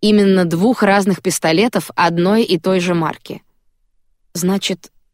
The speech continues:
убийц было двое? По данным экспертизы, траектория выстрелов идентична. Всего было сделано пять выстрелов. Козырному пуля в живот попала. Арнольду,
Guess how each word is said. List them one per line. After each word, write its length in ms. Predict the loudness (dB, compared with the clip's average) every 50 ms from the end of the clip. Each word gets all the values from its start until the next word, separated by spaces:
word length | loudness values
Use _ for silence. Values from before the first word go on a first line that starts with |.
| _ _
убийц 500 | -2 -2 0 2 2 2 2 0 -2 -4
было 280 | -2 0 0 2 0 0
двое? 560 | -2 -2 -2 0 0 0 -2 -4 -6 -10 -16 _ _ _ _ _ _ _ _ _ _ _ _ _ _ _ _ _ _ _ _ _ _ _ _ _ _
По 160 | -2 0 0
данным 400 | 2 2 2 4 4 4 2 2
экспертизы, 720 | 0 -2 -2 -2 -2 -2 0 0 0 0 0 -2 -4 -4 -6 -10 _ _
траектория 600 | 0 0 0 0 0 0 0 0 2 2 2 2
выстрелов 560 | 0 0 0 -2 -2 -2 0 0 -2 -4 -6 -6
идентична. 840 | -2 0 2 2 2 2 0 -2 -4 -6 -6 -8 -8 -10 -12 -14 -16 _ _ _ _ _ _ _ _ _ _ _ _ _ _ -8
Всего 320 | -4 -2 0 2 2 2
было 220 | 4 4 2 2
сделано 480 | 2 0 0 2 2 4 4 2 2 2
пять 320 | 0 0 0 0 0 -2
выстрелов. 720 | -2 -2 -2 -2 -6 -8 -10 -8 -8 -8 -10 -14 -18 -20 _ _ _ _ _ _ _ _ _ _ _ _ _ _ _ _ _ _ _ _ _ _
Козырному 640 | 0 2 2 4 4 4 4 4 4 4 4 2
пуля 260 | 2 2 2 2 2 2
в 60 | 2
живот 360 | 0 0 2 0 0 -2 -2
попала. 540 | -4 -4 -4 -2 -4 -4 -4 -4 -6 -8 -10 -14 -18 _ _ _ _ _ _ _ _ _ _ _ _
Арнольду, 680 | -2 0 2 2 2 2 2 2 0 0 -2 -4 -4 -6